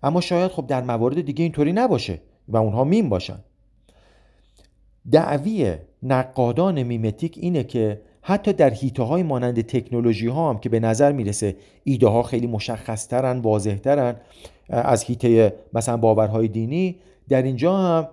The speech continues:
اه، شباهت لازم میان ایده های تکنولوژی و ژن ها وجود نداره. نقادان اینو می‌گن. اه، خب،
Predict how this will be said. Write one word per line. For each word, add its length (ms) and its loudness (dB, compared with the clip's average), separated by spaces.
اه، 320 2
شباهت 640 4
لازم 380 2
میان 420 -2
ایده 240 2
های 320 4
تکنولوژی 640 -4
و 160 0
ژن 260 -4
ها 240 -2
وجود 560 -2
نداره. 540 0
نقادان 420 0
اینو 160 -8
می‌گن. 220 -20
اه، 180 4
خب، 300 -6